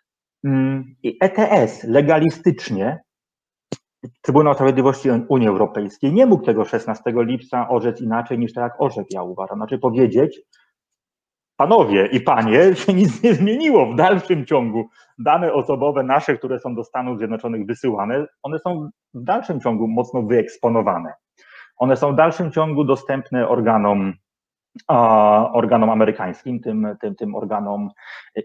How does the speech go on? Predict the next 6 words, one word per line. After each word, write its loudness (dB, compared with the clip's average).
inwigilacyjnym, 0
nazwijmy -8
to". -2
E, 6
Trybunał 2
Sprawiedliwości 0